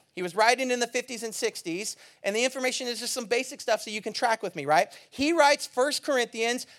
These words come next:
in A D fifty-five. He's writing that letter right then in A D fifty-five. And he's writing to people who, who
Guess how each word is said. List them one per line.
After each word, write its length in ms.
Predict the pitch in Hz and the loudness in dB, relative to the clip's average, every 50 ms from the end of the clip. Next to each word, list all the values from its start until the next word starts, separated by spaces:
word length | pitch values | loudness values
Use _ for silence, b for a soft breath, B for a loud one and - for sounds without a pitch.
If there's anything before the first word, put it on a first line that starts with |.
| B - | B -2
in 140 | 202 208 - - | -2 -2 0 2
A 220 | 214 220 269 285 | 2 4 4 2
D 200 | 220 247 247 254 | -2 -4 -4 -4
fifty-five. 920 | 240 - 233 233 233 - 233 - 247 240 220 190 151 104 - - - - _ _ _ _ _ _ _ _ _ _ _ _ _ _ _ _ _ _ _ _ _ _ _ _ _ _ _ _ _ _ _ _ | -4 -2 -4 -4 -4 -6 -4 0 2 2 2 2 0 -2 -6 -12 -18 -20 _ _ _ _ _ _ _ _ _ _ _ _ _ _ _ _ _ _ _ _ _ _ _ _ _ _ _ _ _ _ _ _
He's 200 | 190 220 208 190 | -6 -6 -2 2
writing 320 | 233 247 247 254 247 254 | 4 6 6 6 4 2
that 200 | 240 226 240 247 | 2 2 4 4
letter 240 | 233 226 220 208 202 | 4 4 4 2 2
right 240 | 208 208 214 220 220 | 2 2 2 2 2
then 260 | 214 190 151 117 101 - _ _ _ _ _ _ _ _ _ _ _ _ _ - - - | 0 0 0 -2 -8 -14 _ _ _ _ _ _ _ _ _ _ _ _ _ -16 -6 -6
in 100 | 180 190 - | -6 -2 -2
A 180 | 196 202 226 233 | -2 -2 -2 -4
D 140 | 233 233 226 | -4 -6 -4
fifty-five. 720 | - 247 233 220 - 233 190 - 226 208 190 147 123 B B B B B B | -2 -2 -2 -2 -2 -8 0 2 4 4 4 2 0 B B B B B B
And 100 | - 190 | -4 -2
he's 220 | 233 269 269 190 214 | 0 0 0 -2 2
writing 440 | 220 254 262 285 285 302 302 294 | 2 4 6 6 6 6 4 2
to 120 | - - 302 | 0 -2 -4
people 580 | - - 277 269 262 - 277 262 262 262 269 262 B B B B | -4 -4 -4 -4 -2 2 6 6 6 6 6 2 B B B B
who, 400 | - 247 247 247 254 240 226 202 | -2 0 0 0 0 -2 -4 -4
who 400 | 165 247 254 254 247 233 220 | -2 0 2 2 2 2 0